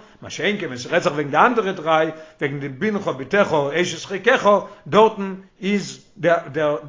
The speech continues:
איז דער גאנצער יסוד איז, אז זיי נישט דא, אז ער וועג, וואו עס, א,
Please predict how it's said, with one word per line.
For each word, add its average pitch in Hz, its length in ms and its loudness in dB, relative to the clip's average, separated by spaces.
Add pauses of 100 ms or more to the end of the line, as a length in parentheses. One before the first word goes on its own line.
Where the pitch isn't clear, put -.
איז 135 140 -10
דער 147 120 -2
גאנצער 190 400 2
יסוד 190 440 0
איז, 190 240 -2 (180)
אז 160 200 0
זיי 175 100 -6
נישט 165 220 -8
דא, 240 40 0
אז 220 220 2
ער 180 140 4
וועג, 214 160 4
וואו 190 100 -2
עס, 190 260 -6
א, 170 160 0